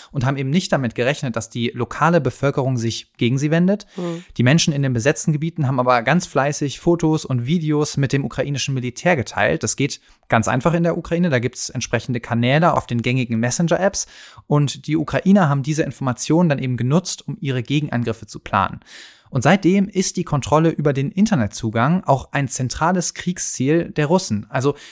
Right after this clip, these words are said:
Speaker 1: über viertausend Funkbasisstationen sollen die in der Ukraine zerstört haben.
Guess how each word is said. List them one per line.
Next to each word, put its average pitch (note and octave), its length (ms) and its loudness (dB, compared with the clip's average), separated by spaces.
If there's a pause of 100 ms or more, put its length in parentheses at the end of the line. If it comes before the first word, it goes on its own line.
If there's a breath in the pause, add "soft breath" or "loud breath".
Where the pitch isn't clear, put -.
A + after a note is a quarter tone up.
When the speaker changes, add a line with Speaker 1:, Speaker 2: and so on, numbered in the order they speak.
(220 loud breath)
Speaker 1:
über G3 400 6
viertausend E3 1120 0
Funkbasisstationen C#3 1200 0
sollen C#3 180 2
die C3 100 -4
in C3 100 -4
der B2+ 120 -4
Ukraine C#3 460 -4
zerstört - 580 0
haben. E3 300 2